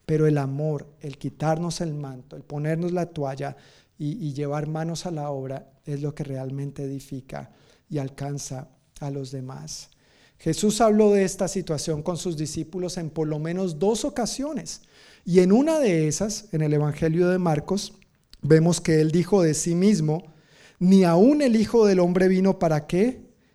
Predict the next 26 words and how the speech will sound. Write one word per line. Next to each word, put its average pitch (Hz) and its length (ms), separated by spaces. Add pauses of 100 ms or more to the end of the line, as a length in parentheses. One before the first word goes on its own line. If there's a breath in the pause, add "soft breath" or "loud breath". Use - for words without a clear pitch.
(200 soft breath)
le 139 180
sirvan, 151 720 (220)
sino 156 360
para 170 220
servir 147 400
a 139 100
otros 143 560 (320 soft breath)
y 165 120
para 143 260
dar 139 200
su 151 220
vida 165 280
en 160 100
rescate 143 600
por 139 220
muchos". 131 640
Y 156 120
Jesús 151 380
no 156 140
solamente 143 600
lo 131 180
dijo, 156 340
vuelvo 139 300
y 139 40
reitero, 143 460
Jesús 165 540